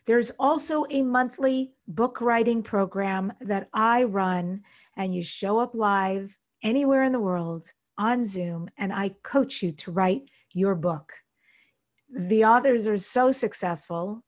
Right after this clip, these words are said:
You can check them out here on YouTube. You'll hear some of their stories and even the book that they've written that has become an international bestseller. So I teach you how to do the page turner and make it an amazing book.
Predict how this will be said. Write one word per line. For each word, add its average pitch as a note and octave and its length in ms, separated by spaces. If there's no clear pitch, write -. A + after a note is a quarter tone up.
You G3+ 80
can G3 160
check G#3+ 240
them F#3+ 160
out F#3 180
here G3+ 200
on F3+ 120
YouTube. A3 640
You'll E3 380
hear G#3+ 200
some F#3+ 220
of F3+ 60
their E3+ 140
stories A3 760
and G#3+ 160
even A#3 180
the A3+ 80
book A#3 400
that G3 180
they've B3 280
written G#3 500
that F#3 140
has E3 100
become F3+ 300
an F3 80
international F3 640
bestseller. E3+ 640
So A3+ 360
I B3 160
teach C#4 460
you C#4+ 340
how G#3+ 720
to A#3 100
do F3+ 380
the F3 140
page G3 600
turner F3 500
and F3+ 280
make G3+ 260
it G#3 200
an F#3+ 120
amazing F#3 680
book. E3+ 340